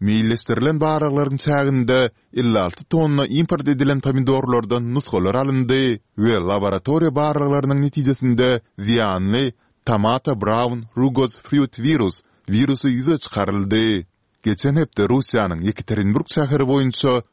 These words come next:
Rossellhoznadzor edarasy şol sanda Türkmenistandan getirilen pomidorlarda ýokarda agdalan virusyň ýüze çykarylmagy sebäpli bu önümi ýurdun çägine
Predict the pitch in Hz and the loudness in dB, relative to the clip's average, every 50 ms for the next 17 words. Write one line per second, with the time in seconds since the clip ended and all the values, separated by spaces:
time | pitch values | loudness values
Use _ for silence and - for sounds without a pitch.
0 | _ - 127 127 127 - - - 120 104 - - 113 107 101 107 101 95 90 95 | _ -2 0 0 0 -2 -2 -2 -2 -2 0 -2 -2 0 0 0 0 -2 -2 -2
1 | 143 165 160 160 131 151 147 147 147 143 139 - 147 143 143 139 123 - _ _ | 0 0 0 0 0 0 0 0 0 -2 -2 0 0 2 2 0 0 -4 _ _
2 | _ - - - 143 156 147 - 147 139 135 123 110 92 - - - - 113 110 | _ -8 -4 -2 -2 0 0 0 0 0 2 0 0 -2 -4 -10 -4 -2 0 0
3 | 107 - - 104 95 95 95 127 156 165 160 - 156 143 143 151 143 135 - 143 | 0 0 0 0 0 0 0 0 0 0 0 0 0 0 0 0 0 -2 0 0
4 | 139 139 131 139 135 127 127 131 127 120 117 117 123 123 123 113 95 - _ _ | 2 2 2 2 2 2 0 0 -2 -2 0 0 2 2 2 0 -2 -8 _ _
5 | 120 127 123 - - 101 92 - 160 160 160 147 131 151 143 147 131 113 113 143 | -2 -2 0 -2 -4 -4 -2 0 0 0 0 -2 0 0 0 0 0 2 2 2
6 | 165 165 151 - 151 131 110 98 98 143 165 - - - - 151 151 143 139 139 | 2 0 0 -2 -2 -2 0 0 0 0 -2 -2 -4 -2 -2 0 0 0 0 0
7 | 139 135 131 - 135 131 135 131 131 120 - 117 123 127 127 120 - _ _ _ | 0 0 0 0 2 2 2 2 0 -2 -2 0 0 2 0 0 -2 _ _ _
8 | _ 131 165 - 156 170 160 151 139 131 131 139 135 113 101 104 104 104 110 131 | _ 0 2 2 4 2 2 2 0 0 0 0 -2 0 0 2 2 2 2 0
9 | 170 160 - - 156 147 139 123 113 113 127 | -2 -2 0 0 0 2 2 0 0 0 0